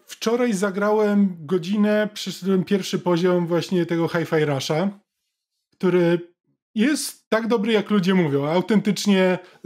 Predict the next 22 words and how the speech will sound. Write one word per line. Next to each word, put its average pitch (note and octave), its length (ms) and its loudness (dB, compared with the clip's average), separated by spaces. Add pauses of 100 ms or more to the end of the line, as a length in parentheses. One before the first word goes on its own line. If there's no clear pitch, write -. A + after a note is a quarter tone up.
t-, G#3 140 0
to A#3+ 140 2
jest G#3+ 440 -4
gra, F#3+ 380 2
która, F3 640 -2 (680)
e, E3+ 40 -16
cały G3+ 240 -2
koncept G3+ 380 -2
polega F3+ 320 2
na F3 160 -2
tym, F3 300 -2
że D#3+ 440 0 (320)
wszystko F#3 460 -2
dzieje D#3+ 340 2
się E3 160 -2
do E3 180 2
rytmu, C#3 460 -4 (420)
e, E3+ 340 -2
że E3+ 160 -2
po E3+ 60 -10
prostu F3 320 -2
posta-, E3+ 540 -4